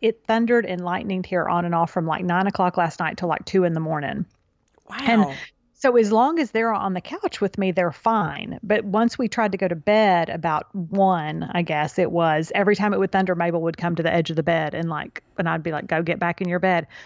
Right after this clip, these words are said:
Speaker 1: Well, then another storm came through at seven this morning, and they woke me up because they were so keyed up. And so I've been up. I'm just tell you that that's why I'm operating at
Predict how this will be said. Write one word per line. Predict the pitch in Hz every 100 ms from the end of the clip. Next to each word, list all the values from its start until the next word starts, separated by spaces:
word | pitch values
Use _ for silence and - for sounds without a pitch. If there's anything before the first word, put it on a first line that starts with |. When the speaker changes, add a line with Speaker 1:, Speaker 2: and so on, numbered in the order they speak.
| -
Speaker 1:
Well, | 202 180
then | 240
another | 214 175 190 208 202
storm | - 180 170
came | 180 170
through | 175 160
at | -
seven | - 165 160
this | 151 -
morning, | 165 160 160 165
and | - 175
they | 160
woke | 160 156 151 -
me | 147
up | 127 - -
because | - 175 160
they | 151
were | 147 156 156 - -
so | - 160 156 - -
keyed | 190 170
up. | 151 143 - -
And | 160 147 135
so | - 170
I've | 165 180
been | 180
up. | 165 - - -
I'm | 170 165
just | - - -
tell | - 160
you | 160 143
that | -
that's | - 170 165 -
why | 175
I'm | 160 156 160 - _ _ _
operating | 190 160 - 160 165 170
at | 160